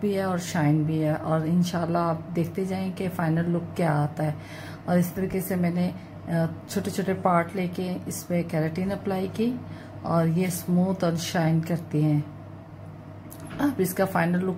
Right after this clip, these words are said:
भी देखना, बहुत ही अच्छा है। और ये देखिए, मैं इतना अभी <laughs> मैं ना camera को थोड़ा थोड़ा करके मैं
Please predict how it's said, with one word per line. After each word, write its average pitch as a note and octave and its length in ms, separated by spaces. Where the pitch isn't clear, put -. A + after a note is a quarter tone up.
भी G3 80
देखना, F3+ 300
बहुत F3 320
ही E3 60
अच्छा D#3+ 260
है। E3 140
और D#3+ 240
ये E3 180
देखिए, E3 300
मैं E3 420
इतना G#3 520
अभी F#3 380
<laughs> - 600
मैं G#3 260
ना A3 420
camera F#3 460
को F#3+ 160
थोड़ा F#3 260
थोड़ा F#3 240
करके F3+ 440
मैं F3 340